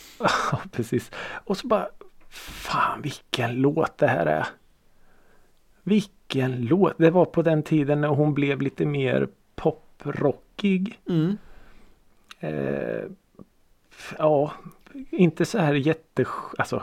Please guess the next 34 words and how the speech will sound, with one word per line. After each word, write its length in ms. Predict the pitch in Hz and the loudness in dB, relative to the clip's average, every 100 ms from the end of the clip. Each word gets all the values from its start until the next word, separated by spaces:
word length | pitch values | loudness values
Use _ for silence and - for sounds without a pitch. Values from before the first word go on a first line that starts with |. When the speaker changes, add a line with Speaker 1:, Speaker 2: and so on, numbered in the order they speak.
| - | -6
Speaker 1:
skönsjungande, 800 | - 120 110 101 117 101 104 113 117 | 0 2 2 2 0 0 0 -2 -2
absolut, 680 | 110 - 113 143 120 - | -4 -4 -2 0 0 -2
men 140 | 135 143 | -2 0
inte 200 | 117 123 | 0 -2
så 180 | - 127 | 0 -2
Celine 600 | - - 131 135 127 123 | -2 0 2 2 0 2
Dionig. 720 | 135 139 117 156 208 110 180 | 2 4 2 2 2 2 2
Speaker 2:
Mindre 380 | 165 143 135 151 | 4 4 2 0
Speaker 1:
Om 200 | 156 143 | 2 4
man 80 | 147 | 6
får 60 | |
Speaker 2:
svulst 220 | 139 - | 4 0
och 60 | 147 | 2
Speaker 1:
säga. 120 | 143 | 2
Speaker 2:
bombasm 540 | 131 131 143 - - 143 | 4 0 0 -4 -4 -2
och 60 | |
mer, 400 | 139 127 123 123 | 0 0 -2 -2
eh, 200 | 123 117 113 | -4 -4 -4
enkla 560 | 135 120 - 123 120 123 | -4 -4 -4 -4 -4 -6
tre 300 | - 135 123 | -6 -4 -2
minuters, 720 | 123 120 - 120 - - 120 | -2 -4 -6 -8 -8 -10 -8
eh, 540 | 110 104 71 - 104 | -6 -8 -8 -10 -10
versrefräng 600 | 127 131 160 135 131 135 | -4 2 2 2 -2 2
Speaker 1:
Ja, 60 | 185 | 8
radio, 200 | 190 135 | 8 8
Speaker 2:
i 20 | 135 127 - | 6 8 6
låtar. 280 | 98 214 233 208 | 4 2 0 0
Speaker 1:
eh, 60 | |
ja. 300 | 208 139 147 160 | 4 4 2 -4
Speaker 2:
Mm. 180 | 147 - - _ _ - | -6 -8 -20 _ _ -8
Speaker 1:
Hon 220 | - 170 160 | 0 2 4
hamnade 400 | 147 131 123 135 | 4 2 2 0
i, 340 | 135 117 | 2 2
eh, 60 | 117 | 2